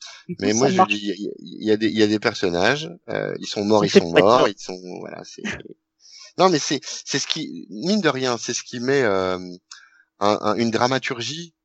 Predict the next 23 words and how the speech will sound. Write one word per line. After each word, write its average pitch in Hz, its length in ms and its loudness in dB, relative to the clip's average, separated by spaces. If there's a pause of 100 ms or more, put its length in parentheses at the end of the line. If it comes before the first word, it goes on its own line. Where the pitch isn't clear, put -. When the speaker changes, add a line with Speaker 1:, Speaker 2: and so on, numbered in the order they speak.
(100)
Speaker 2:
euh, 107 100 0
Speaker 1:
Oui. - 100 4
Speaker 2:
réali-, 123 420 2
enfin, 110 160 0
réaliste, 104 500 -4
peut-être 117 120 -12
pas, 147 120 -2
mais 113 100 -2
une 104 100 -2
dramaturgie 110 680 -2
qui, 113 280 -8
euh, 98 80 0 (320)
qui - 160 -8
rend 131 240 2
le, 104 180 2
le, 98 160 -2
la 98 140 0
chose, 123 400 -4
euh, 98 160 -6 (540)
plus, 104 340 -2
euh, 95 140 4
plus 104 300 -12
prenante. 165 480 -2